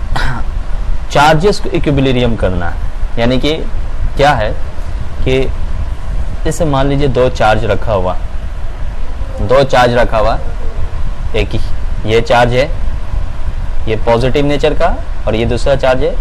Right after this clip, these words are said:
ये भी पॉजिटिव नेचर का, और ये दोनों चार्ज जो है वो है फिक्स। कैसा? फिक्स चार्ज है, फ्री नहीं है। दोनों चार्ज कैसा? फिक्स्ड है। जब ये दोनों,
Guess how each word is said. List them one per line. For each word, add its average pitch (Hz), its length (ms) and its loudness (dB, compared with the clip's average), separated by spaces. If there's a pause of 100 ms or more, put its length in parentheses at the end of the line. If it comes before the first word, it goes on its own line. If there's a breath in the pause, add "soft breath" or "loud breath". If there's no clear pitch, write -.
ये 107 80 2
भी 117 100 -2
पॉजिटिव 107 500 0
नेचर 90 340 -2
का, - 100 -2 (880)
और 123 100 2
ये 135 120 2
दोनों 143 280 2
चार्ज 156 320 2
जो 139 180 2
है 143 100 4
वो 127 160 2
है 143 120 4 (120)
फिक्स। - 320 0 (680)
कैसा? 165 280 2 (180)
फिक्स 160 260 0
चार्ज 87 300 0
है, 101 60 -2 (1000)
फ्री 156 200 2
नहीं 139 260 2
है। - 840 0
दोनों 117 200 2
चार्ज 135 240 2
कैसा? 147 280 0 (160)
फिक्स्ड 117 300 -2
है। - 1200 -4
जब 139 200 2
ये 165 140 2
दोनों, 202 400 2